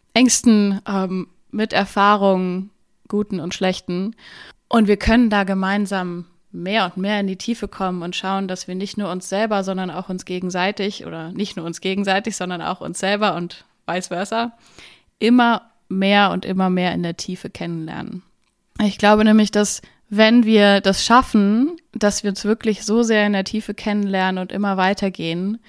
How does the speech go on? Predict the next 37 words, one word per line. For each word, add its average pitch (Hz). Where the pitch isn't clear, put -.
dass 208
wir 214
es 202
schaffen, 220
dann 214
auch 185
so 220
eine 208
stabile 208
Basis 202
aufzubauen, 180
die 185
so 202
von 208
einem, 180
von 190
einer 185
dauerhaften 196
Nähe 190
oder 180
beziehungsweise 185
von 180
so 180
einer 180
tiefen 208
Loyalität 202
und 185
von 190
so 202
einem 208
stabilen 208
Fundament, 196
sag 196
ich 190
mal, 180
geprägt 202
ist, 214